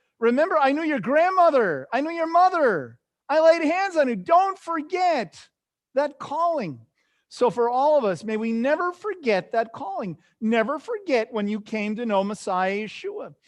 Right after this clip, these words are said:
Never forget that moment when you knew you belonged to him. Whatever, whenever that was and whatever circumstance that was. Remember that.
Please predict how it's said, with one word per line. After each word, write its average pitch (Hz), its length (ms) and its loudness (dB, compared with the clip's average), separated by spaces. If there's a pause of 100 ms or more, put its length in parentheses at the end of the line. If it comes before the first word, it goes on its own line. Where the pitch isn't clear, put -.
(220)
Never 233 400 -2
forget 359 600 -4
that 233 180 -2
moment 294 320 -2
when 233 120 -2
you 247 120 -2
knew 359 400 -2
you 320 140 -2
belonged 269 560 2
to 226 80 4
him. 185 300 -2 (760)
Whatever, 269 360 0
whenever 285 280 2
that 285 220 2
was 247 360 2
and 202 80 -6
whatever 202 280 0
circumstance 233 680 -10
that 220 200 -6
was. 156 400 -12 (460)
Remember 330 680 -4
that. 139 280 -6